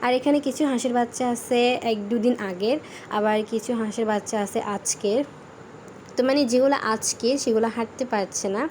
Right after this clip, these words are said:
এই যে দেখতে পাচ্ছেন, এটা কতটা কিউট লাগছে আমার কাছে, আমি বারবার হাতে নিয়ে দেখছিলাম। এ, এ, পড়ে গেল। আসলে আমি ভিডিও করার সময় এটা পড়ে গিয়েছিল, মানে আমি বুঝতে পারি নাই, তাই ধরতেও পারি নাই। বুঝে ওঠার আগে এটা পড়ে গিয়েছে, but ওটার জন্য আমার খুব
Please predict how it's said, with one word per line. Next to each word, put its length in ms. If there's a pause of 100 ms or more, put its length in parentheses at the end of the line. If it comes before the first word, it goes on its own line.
(440)
এই 120
যে 100
দেখতে 320
পাচ্ছেন, 480
এটা 220
কতটা 300 (180)
কিউট 140 (100)
লাগছে 420
আমার 300
কাছে, 320
আমি 80
বারবার 280
হাতে 240
নিয়ে 120
দেখছিলাম। 680 (420)
এ, 180 (100)
এ, 140 (220)
পড়ে 200
গেল। 360 (160)
আসলে 340
আমি 180
ভিডিও 240
করার 220
সময় 200
এটা 220
পড়ে 200
গিয়েছিল, 600 (380)
মানে 120
আমি 480 (160)
বুঝতে 320
পারি 260
নাই, 280
তাই 100
ধরতেও 460
পারি 260
নাই। 140
বুঝে 260
ওঠার 200
আগে 200
এটা 220
পড়ে 220
গিয়েছে, 380
but 240
ওটার 160
জন্য 180
আমার 120 (100)
খুব 100